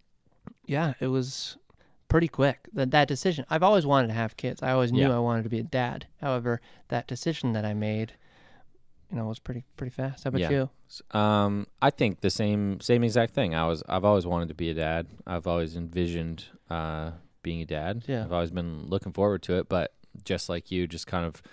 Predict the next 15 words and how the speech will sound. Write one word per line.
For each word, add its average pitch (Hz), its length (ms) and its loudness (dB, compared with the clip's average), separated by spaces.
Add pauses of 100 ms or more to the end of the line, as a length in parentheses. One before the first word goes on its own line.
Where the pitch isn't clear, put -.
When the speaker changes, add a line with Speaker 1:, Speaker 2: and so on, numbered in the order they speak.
(320)
Speaker 2:
never 98 640 2
thought 90 380 0
that 87 120 -4
I 82 140 0
was 82 500 -4 (840)
ready 104 340 4
for 90 340 -2
it. 95 180 -2 (220)
Um, 90 560 -4 (1200)
and 131 200 2
I'm 160 160 0
not 240 240 -4
even 139 320 -2
sure 131 680 2
that, 113 720 0